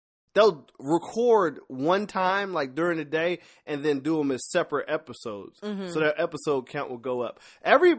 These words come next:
Speaker 1: the age of streaming, everybody's cheating. It's smart. Uh, it's wonderful. <laughs> But everybody's cheating.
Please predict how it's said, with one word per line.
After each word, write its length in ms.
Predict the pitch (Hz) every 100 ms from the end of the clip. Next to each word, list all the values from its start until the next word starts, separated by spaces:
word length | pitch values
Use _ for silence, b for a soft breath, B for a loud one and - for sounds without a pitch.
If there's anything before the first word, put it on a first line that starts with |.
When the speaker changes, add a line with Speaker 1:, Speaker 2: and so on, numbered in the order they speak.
| -
Speaker 1:
the 260 | 170 208 208
age 280 | 226 294 277
of 80 | 247
streaming, 720 | - - 202 233 254 254 -
everybody's 680 | 185 226 226 196 214 208 202
cheating. 580 | - - 190 156 107 76 _ _ _ _ _ _ -
It's 260 | 196 196 -
smart. 460 | 160 180 262 202 - -
Uh, 140 | 151 160
it's 200 | 165 135
wonderful. 680 | 170 254 262 165 107 - _
<laughs> 40 | _
But 220 | 143 359
everybody's 680 | 202 190 226 202 202 190 180
cheating. 280 | 214 185